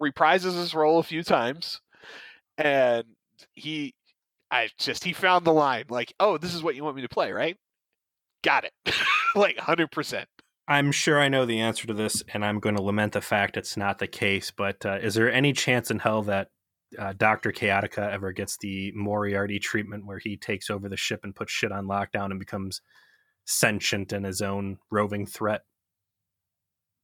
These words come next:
Speaker 1: Um, not exactly that, but I'm happy to tell you there is an episode where Doctor Chaotica's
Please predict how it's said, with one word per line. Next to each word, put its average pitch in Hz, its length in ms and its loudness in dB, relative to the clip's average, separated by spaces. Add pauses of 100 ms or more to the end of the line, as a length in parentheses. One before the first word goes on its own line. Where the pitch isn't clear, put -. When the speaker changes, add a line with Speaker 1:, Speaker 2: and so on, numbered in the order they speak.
(960)
Speaker 1:
Um, 226 520 -12 (140)
not 220 220 2
exactly 196 680 2
that, 254 320 2 (480)
but 180 120 4
I'm 185 180 4
happy 202 380 2
to 151 120 -10
tell 156 220 4
you 135 160 0
there 127 200 0
is 127 120 -2
an 127 60 -6
episode 120 500 -4
where 127 100 -4
Doctor 170 300 4
Chaotica's 139 800 4